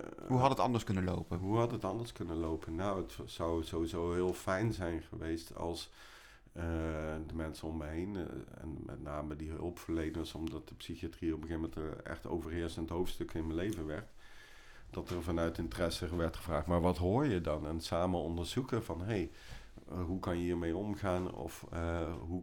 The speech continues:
Speaker 2: hoe kan je dit begrijpen?" Weet je wel? En dat, dat had enorm veel geholpen. En dat is, was toen, en dat is ook een andere tijd,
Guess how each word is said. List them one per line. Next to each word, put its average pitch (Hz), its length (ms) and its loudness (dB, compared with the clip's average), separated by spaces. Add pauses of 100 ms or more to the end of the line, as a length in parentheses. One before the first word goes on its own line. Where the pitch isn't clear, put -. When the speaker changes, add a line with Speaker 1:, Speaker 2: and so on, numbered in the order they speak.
(100)
Speaker 2:
hoe 90 260 -2
kan 82 180 -2
je 85 140 2
dit 82 240 -2
begrijpen?" 87 540 -2 (280)
Weet - 140 -8
je - 80 -14
wel? 120 180 -4
En 104 100 -4
dat, 87 160 -4 (160)
dat 95 220 0
had 82 260 -2
enorm 90 400 2
veel 82 200 -2
geholpen. 85 460 -2
En 76 80 -4
dat 76 220 -8
is, - 160 -14 (120)
was 78 320 -6
toen, 87 300 -2
en 73 80 -6
dat 71 80 -8
is - 120 -16 (480)
ook - 180 -8
een 76 140 -6
andere 76 340 -6
tijd, 82 400 -2